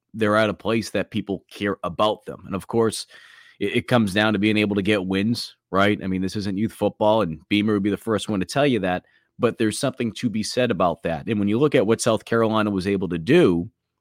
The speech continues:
from the transfer portal standpoint, the improvements that they were able to make, yeah, they lost some talented guys. They lost a couple key p-, players, but at the same time, too,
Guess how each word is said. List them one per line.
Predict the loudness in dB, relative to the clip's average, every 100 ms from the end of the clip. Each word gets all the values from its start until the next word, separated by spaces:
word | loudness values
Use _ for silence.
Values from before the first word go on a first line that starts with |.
| _ _ _ _ _ _ _
from | 2 2 2
the | 2 0 -2
transfer | -4 -2 0 0
portal | 0 -2 -4
standpoint, | -4 -4 -4 -4 -4 -2 -2
the | -2
improvements | -2 2 4 4 0 -2
that | -2 -2
they | 0
were | 0 0
able | 0 -2
to | -2
make, | -2 0
yeah, | 2 4
they | 4
lost | 4 2 0
some | -2
talented | 0 0 -2 -2
guys. | 2 2 0 -6 _ _ _ -4
They | 4
lost | 4 4
a |
couple | -4 -4 -4
key | -4 -4
p-, | -6
players, | -2 0 0 -2
but |
at | -4
the | -2
same | -2 0
time, | 0 0
too, | 2 4 6